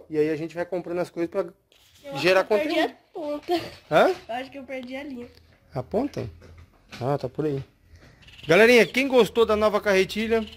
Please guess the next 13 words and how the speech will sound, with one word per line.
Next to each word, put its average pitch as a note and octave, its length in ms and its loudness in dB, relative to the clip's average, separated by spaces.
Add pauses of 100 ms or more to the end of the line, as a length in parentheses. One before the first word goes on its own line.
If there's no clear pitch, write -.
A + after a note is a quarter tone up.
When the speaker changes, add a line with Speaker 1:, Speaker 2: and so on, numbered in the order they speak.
(300)
Speaker 1:
presentão F3+ 560 0
pro E3 140 -4
Renan E3 220 0
Gabriel D#3+ 420 0
aí. E3+ 280 -4 (300)
Speaker 2:
Rapaz. - 640 -14
Speaker 1:
Deixa D#3+ 320 -6
o B3+ 40 -10
like, F#3 360 0 (140)
se - 180 -10
inscreve E3 380 -4
no E3+ 100 -12
canal. C#3+ 260 -8